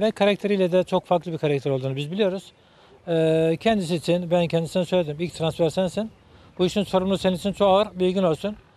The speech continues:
O da o bilinçle, o şuurla şunu söylüyor. "Başkanım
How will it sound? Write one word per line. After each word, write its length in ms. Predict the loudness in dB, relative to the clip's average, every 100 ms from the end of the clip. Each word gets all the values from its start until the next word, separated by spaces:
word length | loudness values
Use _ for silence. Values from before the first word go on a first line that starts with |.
| _ -20 _ -4
O 100 | 0
da 120 | 0
o 140 | 0
bilinçle, 520 | 0 0 2 2 2 0
o 140 | -4
şuurla 540 | -2 0 4 4 2 -2
şunu 240 | -12 -8 -4
söylüyor. 420 | 0 0 0 -6 -10 _ _ -20 _
"Başkanım 460 | -2 0 0 -2